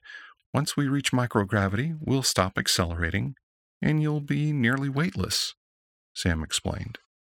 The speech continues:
"Thanks," said Colin. Colin hadn't been sure about taking this job with Elevate Corp at first.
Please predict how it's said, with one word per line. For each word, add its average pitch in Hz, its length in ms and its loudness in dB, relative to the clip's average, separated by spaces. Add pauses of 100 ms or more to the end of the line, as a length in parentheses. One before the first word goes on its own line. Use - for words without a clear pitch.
(760)
"Thanks," 110 480 2 (320)
said 71 280 -2
Colin. 80 440 0 (1120)
Colin 147 300 4
hadn't 123 240 4
been 107 180 2
sure 98 320 4
about 80 260 0
taking 90 320 4
this 85 160 2
job 85 320 0
with 90 200 -2
Elevate 90 380 0
Corp 95 280 0
at - 120 -14
first. 104 400 0